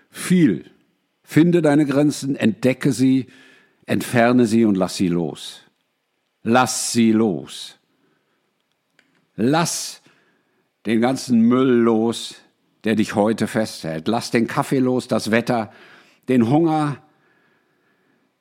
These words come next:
das Telegramm, die Menschen da draußen, den Job, die Kinder, den Partner und fang endlich an, dich um das zu kümmern, warum du hier auf der Welt bist, wenn für dich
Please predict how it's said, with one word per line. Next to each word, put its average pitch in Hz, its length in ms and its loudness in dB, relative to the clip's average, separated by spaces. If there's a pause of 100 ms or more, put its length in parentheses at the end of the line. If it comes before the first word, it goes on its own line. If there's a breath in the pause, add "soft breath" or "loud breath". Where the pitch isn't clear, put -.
(600)
das - 180 -8
Telegramm, 160 760 0 (300 loud breath)
die 131 120 0
Menschen 143 280 0
da 151 100 2
draußen, 143 600 0
den 143 240 2
Job, 131 520 -4
die 131 100 -4
Kinder, 156 480 -2
den 131 220 0
Partner 147 500 -4
und 131 120 0
fang 151 360 -2
endlich 180 880 -2
an, 151 340 0 (560 soft breath)
dich 151 180 2
um 131 160 2
das 156 340 -2
zu 156 120 0
kümmern, 143 380 2
warum 131 320 2
du 139 140 4
hier 120 440 0 (600 soft breath)
auf 110 200 -6
der 110 160 2
Welt 113 320 0
bist, - 480 -4 (180)
wenn 101 480 -2 (420)
für 95 180 0
dich 113 460 -2